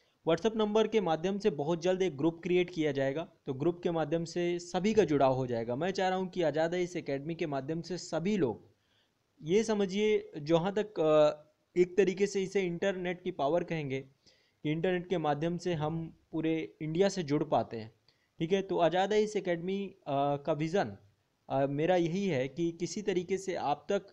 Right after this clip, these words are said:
एजुकेशन को पहुंचाया जाए। खासकर मार्गदर्शन बहुत ज़रूरी होता है, अ, यूपीएससी और सिविल सर्विसेज एग्जामिनेशन में,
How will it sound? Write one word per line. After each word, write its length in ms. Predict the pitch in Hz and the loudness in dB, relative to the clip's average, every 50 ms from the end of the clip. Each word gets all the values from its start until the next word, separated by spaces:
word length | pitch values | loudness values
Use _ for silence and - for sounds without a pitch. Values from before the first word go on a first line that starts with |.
| - - | -10 -6
एजुकेशन 540 | 160 147 151 151 151 170 160 156 - 185 180 | -6 -6 -4 -2 -2 -2 -2 -2 -2 -4 -4
को 140 | 175 175 160 | -4 -4 -4
पहुंचाया 460 | 160 147 131 131 131 147 139 143 156 | -4 -4 -4 -4 -2 -2 0 0 0
जाए। 240 | 160 170 175 180 180 - _ _ _ _ _ _ _ _ _ - | 0 0 -2 -4 -4 -10 _ _ _ _ _ _ _ _ _ 2
खासकर 480 | - 160 175 175 175 - - 202 202 180 | 4 4 4 4 2 0 0 0 0 0
मार्गदर्शन 600 | 160 147 147 147 147 139 151 151 147 - 196 185 | 0 0 0 0 0 0 0 0 0 -2 -4 -2
बहुत 200 | 175 170 170 151 | -2 -2 0 0
ज़रूरी 260 | 147 143 151 160 160 | 0 0 0 0 0
होता 320 | 170 165 160 156 156 165 156 | -2 -2 -4 -4 -4 -4 -2
है, 220 | 156 165 175 170 - _ _ _ _ _ _ | -2 -4 -6 -8 -12 _ _ _ _ _ _
अ, 160 | - 135 135 139 | 0 2 2 2
यूपीएससी 640 | 139 147 160 160 175 190 180 170 - - 180 180 | 2 0 0 0 0 0 0 0 -2 -4 -2 0
और 160 | 170 156 151 139 | 0 0 0 -2
सिविल 280 | - 151 151 160 156 | -4 -4 -2 -2 -2
सर्विसेज 400 | 143 170 147 135 - 156 147 - 156 | -2 -4 -6 -6 -8 -12 -12 -10 -8
एग्जामिनेशन 560 | 135 127 135 131 135 135 135 131 - 170 165 | -4 -2 -2 -2 -2 -2 -4 -4 -4 -4 -6
में, 180 | 135 107 95 | -6 -8 -10